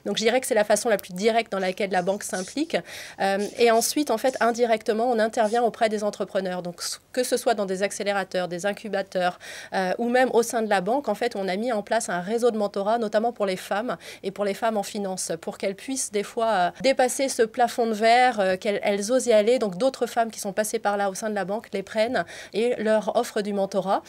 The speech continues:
Et puis, comme je le disais, dans les accélérateurs, on a des conseillers bancaires qui vont être là, euh, donc gratuitement à la disposition des entrepreneurs pour répondre à toutes leurs questions sur leur plan d'affaires, et cetera.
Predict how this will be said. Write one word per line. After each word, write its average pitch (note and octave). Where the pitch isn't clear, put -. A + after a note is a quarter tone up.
Et G3+
puis, A#3+
comme G#3
je G3+
le G3+
disais, A3
dans G3+
les A3+
accélérateurs, G#3
on A3+
a A#3
des A3
conseillers G#3
bancaires F#3+
qui C4
vont A#3+
être G#3+
là, G#3
euh, F3+
donc F#3
gratuitement G#3+
à B3
la B3+
disposition A3
des G3
entrepreneurs F#3
pour C#4
répondre C4+
à A#3+
toutes B3
leurs A#3
questions A3
sur A3
leur G#3
plan G#3
d'affaires, G3+
et G#3
cetera. F3